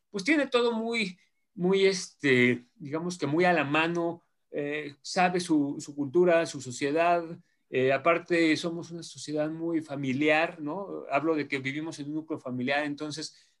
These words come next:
pues, realmente, eh, al menos en mi caso, mis padres me ayudaban, siempre me han ayudado mucho, entonces, este, pues, en ese momento más de que, pues, yo vivía con ellos, la verdad es que to-, todo se hacía cargo,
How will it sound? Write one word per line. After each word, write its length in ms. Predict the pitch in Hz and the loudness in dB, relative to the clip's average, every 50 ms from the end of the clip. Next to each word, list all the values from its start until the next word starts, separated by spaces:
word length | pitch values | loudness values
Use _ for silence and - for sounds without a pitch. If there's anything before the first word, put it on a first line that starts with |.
| _ | _
pues, 140 | - 143 135 | -6 -2 0
realmente, 600 | 151 160 165 165 170 170 165 170 175 165 156 - _ _ _ _ _ | 2 2 2 2 0 -2 -2 -2 -2 -2 -2 -6 _ _ _ _ _
eh, 320 | - 156 147 151 156 165 - _ - | -8 -6 -6 -6 -6 -10 -16 _ -6
al 100 | 135 143 | -2 0
menos 200 | 165 185 180 180 | 0 0 2 2
en 80 | 180 | 2
mi 100 | 165 160 | 2 2
caso, 280 | 160 190 190 185 180 185 | 2 4 2 2 2 0
mis 160 | 170 151 151 | -4 -4 -4
padres 260 | - 165 156 165 160 | -6 -8 -6 -6 -4
me 80 | 151 147 | -2 -2
ayudaban, 580 | 143 147 156 156 156 156 160 160 156 147 139 135 | 0 2 2 2 2 2 0 -4 -6 -8 -8 -8
siempre 280 | - 160 160 175 165 | -8 -8 -6 -6 -6
me 80 | 156 160 | -6 -4
han 60 | 156 | -4
ayudado 280 | 151 143 143 147 151 151 | -4 -2 -2 -2 -4 -4
mucho, 400 | 165 180 190 185 - 180 170 170 | -2 -2 -2 -4 -4 -6 -6 -6
entonces, 480 | 160 156 165 160 160 151 160 143 123 | -6 -8 -8 -8 -8 -8 -10 -10 -10
este, 460 | 123 120 - _ - 131 127 120 - _ _ _ _ _ _ _ _ | -10 -12 -12 _ -2 0 0 0 -2 _ _ _ _ _ _ _ _
pues, 180 | - 151 131 151 | -4 -4 -2 -2
en 100 | 165 165 | -2 -2
ese 160 | 156 180 180 | -2 -2 -2
momento 460 | 170 151 147 151 156 156 156 160 143 | 0 0 0 0 -2 -2 -2 -4 -2
más 400 | 147 151 156 156 160 156 143 - | 0 0 0 0 0 -2 -4 -6
de 200 | 143 139 131 127 | -6 -6 -6 -6
que, 360 | - 131 127 127 123 120 - _ _ _ _ _ _ _ _ _ _ | -4 -2 0 0 0 -2 -4 _ _ _ _ _ _ _ _ _ _
pues, 540 | - 127 120 123 - - - - - - - | -6 -6 -4 -6 -8 -12 -12 -14 -16 -12 -2
yo 80 | - 151 | -2 0
vivía 280 | 143 147 139 135 131 - | 2 2 2 2 0 0
con 200 | 131 127 143 180 | 0 -2 0 2
ellos, 560 | 202 202 202 196 190 180 180 180 175 170 170 160 | 2 4 4 4 4 4 4 4 4 2 4 2
la 100 | 156 135 | 2 2
verdad 200 | 143 156 160 165 | 2 2 0 0
es 100 | 156 - | -2 -2
que 280 | - 160 147 139 - _ _ _ _ _ - | -4 -4 -4 -4 -6 _ _ _ _ _ -12
to-, 180 | 160 160 156 - - | -10 -10 -10 -10 -4
todo 260 | 170 175 180 180 165 | -2 0 0 0 -2
se 120 | - - 135 | -4 -6 -10
hacía 280 | 127 - 170 165 165 | -4 -2 -2 -2 2
cargo, 560 | - 175 170 175 165 156 170 165 156 139 127 | 4 4 4 4 4 2 2 2 2 0 -2